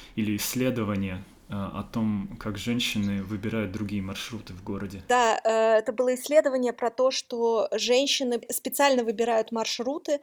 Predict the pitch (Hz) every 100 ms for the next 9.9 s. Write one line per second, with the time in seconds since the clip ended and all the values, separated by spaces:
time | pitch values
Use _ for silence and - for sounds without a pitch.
0 | _ _ _ 240 240 240 240 - 226 220
1 | 220 240 226 - 226 - 220 - 220 214
2 | 226 - - 196 269 - - - _ _
3 | - 233 233 240 233 - 247 254 240 240
4 | 254 269 220 240 247 - 233 226 214 190
5 | 185 - - _ _ - 220 269 277 247
6 | 269 269 254 254 254 254 214 233 220 -
7 | 233 - 277 254 254 233 233 240 240 233
8 | - - 254 262 269 240 311 277 254 285
9 | 277 247 247 220 254 226 247 233 -